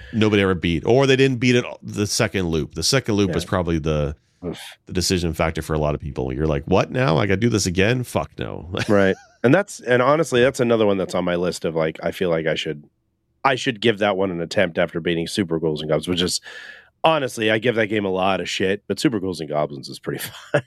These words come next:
Speaker 2: It's pretty cool once you figure it out. But
Speaker 1: Yeah,
Speaker 2: that
Speaker 1: I've seen
Speaker 2: last
Speaker 1: people play
Speaker 2: boss,
Speaker 1: through
Speaker 2: when you
Speaker 1: that
Speaker 2: have
Speaker 1: one,
Speaker 2: to
Speaker 1: and
Speaker 2: do
Speaker 1: it
Speaker 2: the
Speaker 1: looked really
Speaker 2: second,
Speaker 1: awesome.
Speaker 2: the second loop is ass. I'm channeling my in-, my inner
Speaker 1: <laughs>
Speaker 2: Sinistar. The second loop is ass. It is terrible, but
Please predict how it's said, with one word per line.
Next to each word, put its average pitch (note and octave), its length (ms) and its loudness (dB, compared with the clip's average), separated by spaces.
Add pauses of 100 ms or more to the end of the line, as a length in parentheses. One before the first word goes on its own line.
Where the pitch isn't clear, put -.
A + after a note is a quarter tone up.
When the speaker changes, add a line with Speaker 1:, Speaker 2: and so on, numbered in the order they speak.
Speaker 2:
It's - 120 -8
pretty - 220 2
cool C#3+ 240 2
once G2+ 200 2
you G2 100 -4
figure D2+ 420 -6
it C#2 80 -6
out. B2 240 -14 (720)
But A2 120 6
Speaker 1:
Yeah, G2+ 60 -2
Speaker 2:
that E3+ 160 4
Speaker 1:
I've - 20 -4
seen - 60 -2
Speaker 2:
last D3 240 2
Speaker 1:
people B2+ 160 4
play C3 80 4
Speaker 2:
boss, C#3 160 2
Speaker 1:
through - 80 0
Speaker 2:
when C3 60 0
you C3 80 4
Speaker 1:
that B2+ 60 2
Speaker 2:
have C#3+ 120 2
Speaker 1:
one, G#2 60 -4
Speaker 2:
to G2+ 80 -2
Speaker 1:
and E3 60 -2
Speaker 2:
do C#3+ 60 4
Speaker 1:
it - 40 4
Speaker 2:
the B2 60 2
Speaker 1:
looked - 160 -2
really C#3+ 140 2
Speaker 2:
second, C3 140 0
Speaker 1:
awesome. - 220 -8 (340)
Speaker 2:
the B2+ 80 4
second G3+ 540 2
loop A#2 640 4
is G2 320 0 (580)
ass. G2+ 400 2
I'm G#2+ 120 0
channeling A2+ 460 4
my G2 120 4
in-, G2+ 220 4
my G2 160 4
inner G2 460 2 (100)
Speaker 1:
<laughs> - 100 -20
Speaker 2:
Sinistar. F2 580 0 (380)
The A#2 80 -2
second F#3 400 2
loop C3+ 500 2
is B2 460 0 (180)
ass. G2 480 2
It A#2+ 80 4
is A#2+ 180 2
terrible, A2+ 720 2 (500)
but G#2 300 2